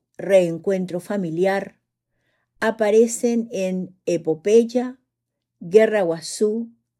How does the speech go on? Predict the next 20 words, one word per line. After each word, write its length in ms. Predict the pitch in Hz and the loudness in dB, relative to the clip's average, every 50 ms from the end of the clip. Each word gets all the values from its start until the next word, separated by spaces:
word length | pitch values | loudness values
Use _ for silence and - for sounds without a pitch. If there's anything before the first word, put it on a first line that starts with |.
| _ _ _ _ _ _ | _ _ _ _ _ _
veinte 600 | - 185 185 208 226 233 233 226 220 - - 202 | -2 4 4 6 6 6 6 4 2 -2 -6 -8
historias 880 | 196 190 185 - - - 190 180 180 180 180 180 180 180 180 - 175 165 | -8 -8 -10 -10 -4 -2 0 2 2 2 0 0 -2 -4 -6 -12 -16 -6
de 120 | 175 175 165 | -4 -2 0
la 140 | 160 143 147 | 0 -2 -2
guerra 340 | 156 160 160 160 170 165 | -2 -2 -2 -2 -4 -6
contra 380 | 160 151 151 151 151 151 151 143 | -6 -8 -8 -8 -8 -8 -6 -6
la 160 | 139 143 139 | -6 -6 -8
Triple 320 | - 151 156 151 151 165 156 | -8 -8 -8 -6 -4 -4 -4
Alianza. 640 | 156 151 151 131 104 120 123 113 - - - - _ _ _ _ _ _ _ _ _ _ _ _ _ _ _ _ _ _ _ _ _ _ _ _ _ _ | -2 -2 -4 -4 -6 -8 -12 -14 -16 -16 -18 -20 _ _ _ _ _ _ _ _ _ _ _ _ _ _ _ _ _ _ _ _ _ _ _ _ _ _
Y 140 | - 220 214 | 2 2 4
en 160 | 208 202 196 | 4 4 0
dos 180 | 180 185 180 - _ - | -2 -2 -4 -6 _ -10
mil 240 | 175 165 156 156 | -6 -4 -2 -2
veinte, 760 | 160 165 196 208 214 220 226 220 226 - 226 220 226 226 - _ _ _ _ _ _ _ _ _ | -2 -2 -2 0 2 2 2 2 2 2 2 2 2 -2 -10 _ _ _ _ _ _ _ _ _
otros 460 | - 202 202 196 185 180 185 180 180 - | 2 2 2 2 0 -4 -6 -6 -6 2
dos 320 | 220 240 240 240 233 - | 4 6 6 6 4 -2
guiones, 800 | - 202 190 170 147 123 117 101 87 - - - - - - _ _ _ _ _ _ _ _ _ _ _ _ _ _ _ | -8 -6 -4 -4 -2 -4 -6 -8 -12 -14 -16 -18 -20 -20 -20 _ _ _ _ _ _ _ _ _ _ _ _ _ _ _
La 180 | - 190 180 170 | -6 -2 -2 0
Banda 540 | 170 185 185 202 208 214 214 214 202 190 185 | 0 0 0 0 0 -2 -2 -2 -4 -4 -4
Paraí 600 | 165 160 156 139 120 - - 208 254 294 311 | -6 -6 -4 -6 -8 -10 -10 -10 -10 -10 -10